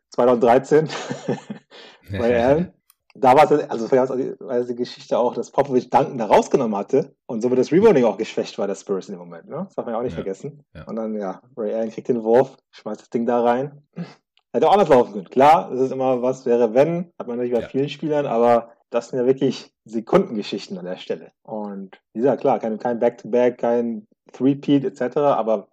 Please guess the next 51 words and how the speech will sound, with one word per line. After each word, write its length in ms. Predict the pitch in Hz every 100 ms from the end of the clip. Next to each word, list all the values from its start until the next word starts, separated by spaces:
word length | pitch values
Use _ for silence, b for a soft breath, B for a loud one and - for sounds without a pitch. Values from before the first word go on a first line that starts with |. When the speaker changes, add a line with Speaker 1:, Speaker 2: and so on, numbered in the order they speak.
| -
Speaker 1:
auch 160 | -
in 100 | 117
so 60 | 110
einer, 120 | 123
wie 40 | 117
gesagt, 180 | 131 107
die 40 |
Länge 340 | 107 131 180
und 80 | 147
über 320 | 120 127 117 110
verschiedene 360 | - - 143
Dekaden 500 | 113 - 131 139 139 - -
einen 100 | 104
Titel 280 | - 180
zu 180 | 110 110
holen 400 | 101 104 123 131 _ _ _
als 460 | - 156 - - -
Leitfigur, 840 | 101 131 151 123 98 98 120 131 _
das 200 | - -
ist 120 | - 85
halt 120 | 90
auch 300 | - - _ _
wahrscheinlich 260 | - 135 165
ähnlich 220 | 180 -
schwierig, 460 | - 98 - _
oder? 300 | - - 208 -
Also 300 | 107 110 - -
klar, 260 | 139 165
ich 60 | 123
meine, 180 | 120 98
Back-to-Back 640 | 117 117 113 123 127 - _
sieht 180 | - 139
man 140 | 139
nicht 160 | 131 127
häufig, 380 | 127 131 131
weil 140 | 113 127
es 100 | 135
schwierig 320 | 143 139 135
ist. 300 | 135 131 - - - -
Three-Peat, 500 | 139 135 135 131 - _ _ _
darüber 160 | 117
müssen 120 | 110 107
wir 40 |
gar 140 | 113
nicht 120 | 139 139
reden. 440 | 143 139 139 - _ _
Aber 140 | 107 104
neunundneunzig, 640 | 107 117 120 117 113 110
zweitausenddrei, 600 | 117 110 113 117 113 113
zweitausendsechs, 580 | - 113 110 107 120 120
zweitausendsieben 680 | 110 120 107 117 117 120